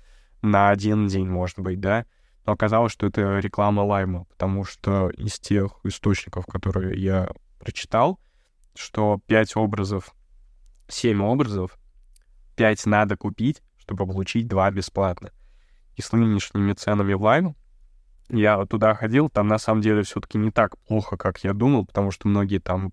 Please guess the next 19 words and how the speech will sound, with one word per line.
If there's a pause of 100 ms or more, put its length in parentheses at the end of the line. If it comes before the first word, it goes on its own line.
на
Ютубе, (380)
в
ТикТоке,
в
Инстаграме
показывают
там
ценники
в
пятнадцать-двадцать
тысяч. (420)
Да,
какие-то
позиции
есть,
но
такое
ощущение,